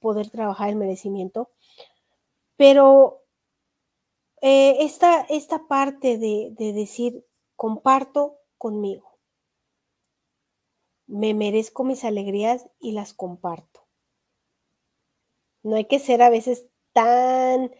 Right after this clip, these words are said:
eh, modestos, ¿no? Porque también de repente, bueno, pues, eh,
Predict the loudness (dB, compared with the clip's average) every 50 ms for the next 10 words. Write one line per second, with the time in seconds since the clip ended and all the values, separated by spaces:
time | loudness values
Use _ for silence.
0 | _ _ _ _ _ _ _ -8 -6 -4 -2 -2 -2 -2 -2 -2 -4 -4 -6 -6
1 | -6 -4 -4 -2 0 0 0 -2 -4 -8 -12 -12 -12 -10 -10 -8 -8 -8 -10 -10
2 | -12 -14 -12 _ -12 -10 -8 -8 -6 -4 -4 -4 0 0 0 0 -2 -4 -6 -6
3 | -6 -6 -6 -6 -6 -4 -6 -6 -8 -10 -10 -10 -10 -10